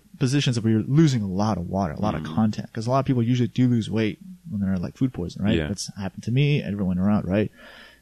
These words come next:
Speaker 1: And I was like, "Okay, cool." And then they said that he was, like, on I V fluids to rehydrate. And I was like, "Okay." And then apparently he was, like, one seventy-two point four. And I was like, "So what was his original weight? Like, what does he walk at?"
Speaker 2: Yeah.
Speaker 1: Like, that was,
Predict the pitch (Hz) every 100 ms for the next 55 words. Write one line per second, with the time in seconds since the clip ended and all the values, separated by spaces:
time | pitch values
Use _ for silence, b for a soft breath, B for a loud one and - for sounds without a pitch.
0 | - 165 156 135 175 160 151 180 131 139
1 | 131 127 120 131 110 101 85 90 113 113
2 | 113 - 139 120 101 98 98 110 113 98
3 | 78 85 82 92 73 - 98 117 151 -
4 | b b b - 113 107 104 147 147 117
5 | 120 113 113 101 92 - 104 113 113 113
6 | 113 107 120 113 - 95 - - 127 117
7 | 95 101 101 98 92 113 110 123 117 107
8 | 98 110 110 98 85 80 50 _ _ _
9 | _ _ 113 104 110 101 101 101 - -
10 | 151 - - _ 92 95 - - 107 123
11 | 123